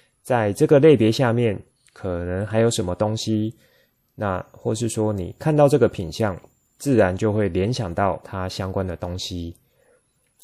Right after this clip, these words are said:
这时候你可能会说，“这和原本很随性的讨论也是互相的脑力激荡和触发啊。”那这差别会在哪里呢？这里让你想一下答案。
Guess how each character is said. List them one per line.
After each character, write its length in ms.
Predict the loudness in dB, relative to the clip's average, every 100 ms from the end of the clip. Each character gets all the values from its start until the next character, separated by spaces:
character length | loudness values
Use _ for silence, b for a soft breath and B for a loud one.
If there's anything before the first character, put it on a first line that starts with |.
| _
这 140 | 0 4
时 100 | 6
候 140 | 6
你 160 | 4 0
可 160 | 0
能 300 | 0 0 -2
会 160 | -2 -2
说 440 | -2 0 0 -2 0
，“这 140 | 2
和 120 | 2
原 240 | 2 2 2
本 220 | 2 0 -4
很 340 | -8 -6 -6
随 180 | -4 -2
性 220 | 0 0
的 140 | 0
讨 180 | -2 -6
论 240 | 0 0 0 -10 _
也 180 | -8 -6
是 280 | -2 -2 -2
互 260 | -2 -2
相 240 | 0 -2 -2
的 140 | -4
脑 160 | -6 -4
力 180 | -4
激 180 | -4 -2
荡 280 | -2 -2 -4
和 200 | -8 -8
触 180 | -4 -4
发 160 | -2 0
啊。” 320 | 0 -2 -6 b b b b b _ _
那 160 | -4
这 280 | 2 4 4
差 220 | 2 0 0
别 240 | 2 0
会 160 | 0 0
在 100 | 0
哪 200 | 0 0
里 140 | 0
呢？ 300 | 0 -2 -2 -10 _ _ _ _ _
这 140 | -2
里 160 | 0 0
让 200 | 0 0
你 140 | -4
想 260 | -4 -6 -6
一 40 |
下 180 | -2 -2
答 180 | -2 -4
案。 220 | -4